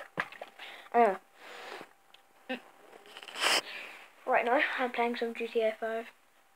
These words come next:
So, anyway, um, yeah, um, go and check out his channel. And, yeah.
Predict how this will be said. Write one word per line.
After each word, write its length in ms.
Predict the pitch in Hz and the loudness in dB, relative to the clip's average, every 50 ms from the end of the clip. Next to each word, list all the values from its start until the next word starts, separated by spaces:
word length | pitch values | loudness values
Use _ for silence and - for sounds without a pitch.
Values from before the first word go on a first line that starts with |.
| - - - - - - - - - - - - - - _ - - - - - - - | 2 4 4 4 4 -2 -6 -4 0 0 0 -2 -2 -8 _ -20 -20 -20 -20 -18 4 8
So, 180 | 254 233 - - - - - | 8 8 8 6 0 -4 0
anyway, 380 | 240 262 262 262 240 220 214 220 - - - - - - - - - - - - - - | 2 4 4 4 4 2 2 2 4 6 6 8 8 8 8 8 6 4 -2 -2 0 2
um, 140 | 214 208 190 - - - - - - - | 2 6 6 6 6 6 2 -4 0 6
yeah, 320 | - 233 226 208 196 180 - - - 226 | 10 12 12 12 12 8 4 4 4 4
um, 220 | 233 226 220 220 | 6 4 4 2
go 220 | 226 262 277 302 | 4 4 6 6
and 400 | 302 285 277 269 269 262 254 247 - _ _ _ _ _ - | 6 6 4 2 0 0 0 -2 -4 _ _ _ _ _ -6
check 220 | - - 254 247 254 | -4 -2 -2 0 2
out 200 | 247 247 240 - - - - - - - | 2 2 2 0 -6 -14 -20 -20 -6 0
his 240 | 233 - - 220 | 0 0 0 0
channel. 400 | - - - 247 254 277 294 339 349 - - - - - - - _ _ _ _ - - - - - - - _ - - - | -4 -2 0 2 2 2 2 0 0 -6 -12 -20 -20 -20 -20 -20 _ _ _ _ -20 -20 -20 -20 -20 -20 -20 _ -20 -18 -12
And, 400 | - 233 220 220 208 208 208 208 - - - - _ _ - - - _ _ _ - - _ - - _ _ - - - - - - _ _ _ _ _ - - - - - | -10 -6 -6 -4 -4 -4 -6 -8 -10 -16 -20 -20 _ _ -20 -20 -20 _ _ _ -20 -20 _ -20 -20 _ _ -20 -16 -14 -14 -14 -16 _ _ _ _ _ -20 -20 -20 -10 -6
yeah. 100 | 220 - | -6 -6